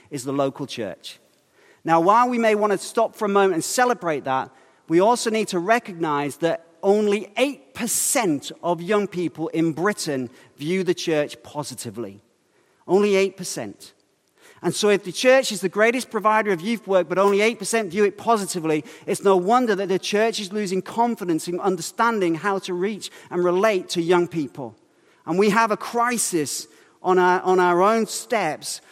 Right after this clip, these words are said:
of what do we do with unchurched young people in our society, and how do we address that, and how do we go about it? Well, I'd love to tell you about one of our centers, and I could tell you about each and every one of them, but I'm just gonna choose one, Dorset Youth for Christ. They run a whole load of after-school clubs,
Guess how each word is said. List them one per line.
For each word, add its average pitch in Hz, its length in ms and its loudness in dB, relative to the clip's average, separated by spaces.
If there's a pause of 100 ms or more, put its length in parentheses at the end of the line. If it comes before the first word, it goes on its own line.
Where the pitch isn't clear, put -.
(160)
of 165 140 -2
what 202 260 0
do 240 60 -6
we 240 100 -2
do 196 300 -2
with 170 160 0
unchurched 190 560 -2
young 170 160 2
people 156 260 -6
in 143 80 -4
our 143 140 -2
society, 147 560 -4
and 139 80 -4
how 180 180 2
do 208 100 -2
we 240 100 2
address 190 380 -4
that, 156 120 -4
and 143 80 -6
how 175 160 0
do 180 60 0
we 185 100 -2
go 165 200 -2
about 165 360 0
it? 170 100 -8 (800)
Well, 175 140 2
I'd 170 100 2
love 196 300 4
to 208 100 -16
tell 165 320 0
you 147 80 -2
about 147 280 2
one 156 120 -2
of 156 80 -2
our 151 140 2
centers, 143 480 -4
and 147 80 -6
I 135 60 -6
could - 120 -10
tell 165 160 -2
you 165 60 0
about 151 240 0
each 185 200 -6
and 175 80 -2
every 180 180 -2
one 156 180 -2
of 120 100 -6
them, 120 180 -4 (320)
but 139 60 -6
I'm 135 80 -4
just 135 160 -6
gonna 160 140 0
choose 170 320 -4
one, 110 320 -4 (340)
Dorset 175 480 -2
Youth 156 220 -4
for - 80 -14
Christ. 110 580 -10 (480)
They 180 260 4
run 175 300 4
a 151 100 2
whole 208 320 2
load 196 160 4
of 165 100 0
after-school 190 680 0
clubs, 175 520 -2